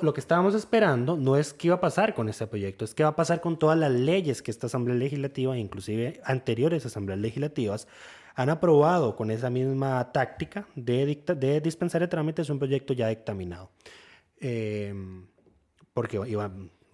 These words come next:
vi-, iba a haber un efecto dominó si la sala no hacía una interpretación, una salvedad. Eh, nosotros sacamos la alerta,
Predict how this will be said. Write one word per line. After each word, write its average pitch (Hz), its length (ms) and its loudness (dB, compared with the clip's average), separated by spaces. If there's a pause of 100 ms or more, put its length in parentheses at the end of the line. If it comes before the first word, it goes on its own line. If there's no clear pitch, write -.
(400)
vi-, 120 320 -4
iba 139 240 4
a - 20 4
haber 156 160 6
un 208 80 6
efecto 165 360 4
dominó 156 300 4
si 233 100 2
la 120 100 2
sala 120 240 2
no 123 180 0
hacía 127 240 0
una 117 120 -2
interpretación, 165 680 0
una 117 180 -6
salvedad. 98 440 -8 (640)
Eh, 120 400 0
nosotros 123 440 0
sacamos 175 340 2
la 190 80 4
alerta, 185 460 0